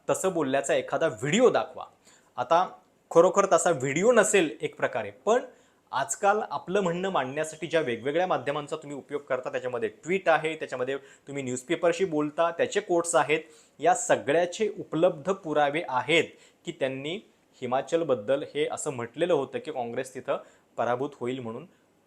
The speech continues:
ते करण थापर त्यांना सांगू पाहत होते, पण प्रशांत किशोर कदाचित त्या एका प्रश्नानं हडबडले, गोंधळून गेले आणि त्याच्यानंतर ते, अ, ही गोष्ट जी आहे ती कुठल्याही पद्धतीनं ऐकायला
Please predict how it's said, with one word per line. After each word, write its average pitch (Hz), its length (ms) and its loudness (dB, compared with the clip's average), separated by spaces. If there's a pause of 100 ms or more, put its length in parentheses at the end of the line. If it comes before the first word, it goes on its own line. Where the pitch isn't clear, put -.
(240)
ते 214 220 8
करण 151 480 -2
थापर 151 240 0
त्यांना 143 260 -4
सांगू 135 340 -8
पाहत 139 280 0
होते, 143 380 -6 (300)
पण 135 120 -6
प्रशांत 139 440 -4
किशोर 147 260 -4
कदाचित 131 440 -4 (480)
त्या 147 320 4
एका 156 180 -2
प्रश्नानं 135 500 -4
हडबडले, 147 640 0
गोंधळून 120 460 -6
गेले 135 280 0 (320)
आणि 135 120 -6
त्याच्यानंतर 135 480 -6
ते, 151 360 -6 (320)
अ, 113 120 -12
ही 202 160 -6
गोष्ट 160 360 -6
जी 135 140 -4
आहे 135 120 -4
ती 160 120 -12
कुठल्याही 131 400 -6
पद्धतीनं 120 520 -8
ऐकायला 117 380 -8